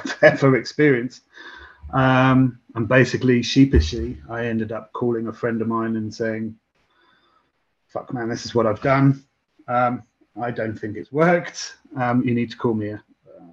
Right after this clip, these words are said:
an ambulance, um, to come and pick me up and take me to hospital." Um, and if, if I hadn't have done that, I would have died a very horrible and gruesome,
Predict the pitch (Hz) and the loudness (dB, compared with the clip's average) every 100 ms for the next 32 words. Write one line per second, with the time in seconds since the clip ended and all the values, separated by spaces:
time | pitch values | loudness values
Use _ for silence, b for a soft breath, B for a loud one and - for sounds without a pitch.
0 | - - 110 113 113 107 87 - _ _ | -20 -18 -12 -8 -4 -6 -8 -18 _ _
1 | _ _ - 107 107 110 - - 107 107 | _ _ -12 -10 -8 -10 -14 -10 -8 -8
2 | 113 113 107 98 101 110 101 113 104 - | -10 -12 -12 -12 -12 -12 -12 -16 -18 -20
3 | - - _ _ - 107 107 - _ b | -20 -20 _ _ -18 -18 -18 -20 _ b
4 | b b b b _ 117 110 107 107 107 | b b b b _ -4 0 0 -2 -4
5 | 107 - _ _ _ _ _ - 120 123 | -8 -16 _ _ _ _ _ -12 -10 -10
6 | - - 139 - 120 - 139 123 113 123 | -10 -2 0 0 0 2 2 2 0 2
7 | 123 127 135 - - _ - 131 123 117 | 4 2 0 -6 -20 _ -8 -2 0 0
8 | 123 110 - 127 123 113 107 _ _ - | 0 -4 -6 -4 -4 -8 -14 _ _ -6
9 | 123 113 110 117 117 107 113 113 110 - | -2 -2 -2 -2 -2 -2 -4 -6 -8 -12
10 | 110 110 107 113 110 110 107 | -10 -10 -8 -10 -10 -12 -12